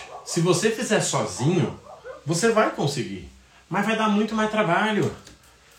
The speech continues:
Quer ver um exemplo de alguém que eu conheço um pouco o trabalho? A Daniele Souza que comentou aqui, ó.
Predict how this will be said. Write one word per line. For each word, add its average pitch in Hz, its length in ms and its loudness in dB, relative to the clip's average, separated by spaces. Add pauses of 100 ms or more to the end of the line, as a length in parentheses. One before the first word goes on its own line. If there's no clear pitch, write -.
(360)
Quer 151 100 6
ver 165 120 8
um 220 60 12
exemplo 185 440 8
de 151 80 2
alguém 151 260 8
que 156 60 2
eu 151 100 2
conheço 160 440 2
um 131 40 0
pouco 147 280 6
o - 20 0
trabalho? 123 600 2 (580)
A 120 100 0
Daniele 180 560 8
Souza 175 480 6
que 143 100 0
comentou 131 460 -2
aqui, 113 340 -4
ó. - 840 -20